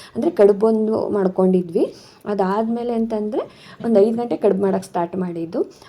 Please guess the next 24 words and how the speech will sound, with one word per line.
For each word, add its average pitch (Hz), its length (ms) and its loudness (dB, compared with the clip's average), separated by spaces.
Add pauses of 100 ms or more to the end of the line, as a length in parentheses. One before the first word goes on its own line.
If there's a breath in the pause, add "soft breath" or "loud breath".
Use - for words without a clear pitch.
ಅವಾಗೆ 226 380 2
ಎಲ್ಲ 220 240 0
ರೆಡಿ 214 200 4
ಮಾಡಿ 208 220 -2
ಇಟ್ಕೊಳ್ಳೋಣ 196 440 -2
ಅಂದರೆ 214 220 -4 (200)
ಕರೆಂಟ್ 226 340 -2
ಬೇರೆ 214 200 -2
ಇರಲಿಲ್ಲ, 202 280 -2
ನಮ್ಮದು 214 300 -2
ಯು 214 140 0
ಪಿ 220 140 -2
ಎಸ್ 202 180 0
ಬೇರೆ 190 160 2
ಹೊರ್ಟೋಗಿತ್ತು, 185 640 -2 (460 loud breath)
ಹಾಗಾಗಿ 214 400 -6
ಎಲ್ಲ 269 220 0
ಮಾಡ್ಕೊಳ್ಳೋದಕ್ಕೂ 254 540 -2
ಸ್ವಲ್ಪ 247 260 -2
ಲೇಟ್ 202 240 0
ಆಯಿತು. 180 200 -4
ಏಳು 214 240 4
ಗಂಟೆಗೆಲ್ಲ 214 440 -2 (260)
ಪೂಜೆಗೆ 208 480 2